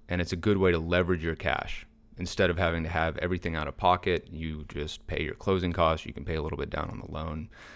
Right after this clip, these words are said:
There are a typ-, couple different ways, and I'll get into those, but it's a much easier barrier of entry than I have to have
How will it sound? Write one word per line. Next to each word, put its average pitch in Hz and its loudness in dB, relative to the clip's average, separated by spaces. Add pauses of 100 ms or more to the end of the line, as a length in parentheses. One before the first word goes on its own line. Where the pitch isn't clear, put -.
(140)
There - -2
are - 0
a 90 0
typ-, - -2 (380)
couple 85 0
different 78 -2
ways, 80 2
and 80 -4
I'll 82 0
get 80 -4
into 80 -4
those, 76 -4
but 76 -4 (500)
it's 87 -4
a 90 0
much 95 4 (300)
easier 107 4
barrier 92 6 (460)
of 85 -4
entry 92 -2 (400)
than 80 -2 (280)
I 95 4
have 92 2
to 90 -6
have 80 2